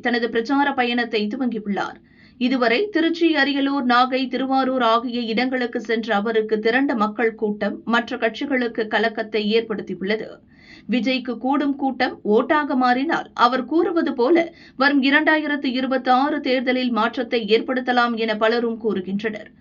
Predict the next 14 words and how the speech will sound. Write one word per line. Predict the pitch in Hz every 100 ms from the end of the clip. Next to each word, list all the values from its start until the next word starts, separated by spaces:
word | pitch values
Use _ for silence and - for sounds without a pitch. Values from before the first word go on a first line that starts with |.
| - - -
ஒவ்வொரு | 226 247 233 247 226
பிரச்சாரத்தின் | 220 247 247 247 247 233
போதும் | 208 214 220 359
திமுக, | - 294 311 302 285 285 285
தாவேக | 269 240 262 254 254 240
இடையேதான் | 202 233 269 277 277 269
போட்டி | 233 233 262 247
என | 233
மக்கள் | 208 208 262 262
மனதில் | 214 220 233 233 -
அழுத்தமாக | 214 262 262 240 233 226
பதிவு | 220 208 233
செய்கிறார் | 233 220 220 208 202 208
விஜய். | 202 - -